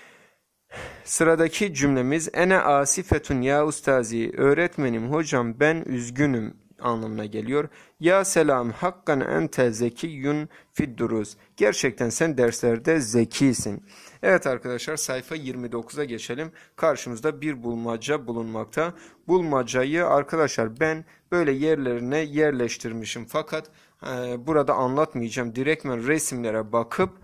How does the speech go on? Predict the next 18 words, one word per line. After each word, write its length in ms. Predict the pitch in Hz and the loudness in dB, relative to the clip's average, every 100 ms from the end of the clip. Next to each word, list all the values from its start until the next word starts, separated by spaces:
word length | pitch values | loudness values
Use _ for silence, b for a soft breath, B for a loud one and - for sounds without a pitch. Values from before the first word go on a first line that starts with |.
| B B - | B B -4
e, 640 | 123 123 123 123 123 117 - | 0 0 0 -2 -2 -4 -6
ne 240 | 143 175 | 0 4
olduğunu 480 | 175 143 120 127 143 | 4 4 2 0 0
söyleyeceğim. 680 | - 117 113 117 117 160 185 | -2 -4 -4 -4 -4 -6 -6
Siz 340 | - 196 165 143 | -6 -4 -4 -2
artık 420 | 151 139 - - | -2 -2 -6 -10
kendiniz 500 | 156 127 117 156 143 | -6 -6 -6 -8 -4
yerleştirirsiniz 840 | 120 117 120 - 127 120 - 110 107 | -2 -2 -4 -4 -6 -6 -6 -6 -6
arkadaşlar. 560 | 101 107 107 - 160 B B B B | -6 -8 -8 -8 -8 B B B B
Birinci 380 | 170 160 165 180 | 0 2 2 2
resmimize 580 | 170 139 131 127 127 123 | 2 0 -2 -4 -4 -2
bakıyoruz. 580 | 110 - 113 127 165 - | -4 -4 -6 -4 -6 -4
Bakın 360 | 127 - 110 110 | -4 -2 -6 0
bir 240 | 151 131 | 0 2
numaralı 520 | 120 117 107 110 135 | 0 0 0 0 -2
resim. 580 | 135 123 117 - 143 170 B B B B 135 | 0 0 0 -2 -4 -4 B B B B -2
Müderrisetül 960 | 135 156 156 143 180 - 143 - 170 | 0 2 0 0 -2 0 0 0 0
musika. 1160 | 151 131 127 123 - 139 131 123 110 98 - | 0 2 0 0 -2 -2 -2 0 0 0 -4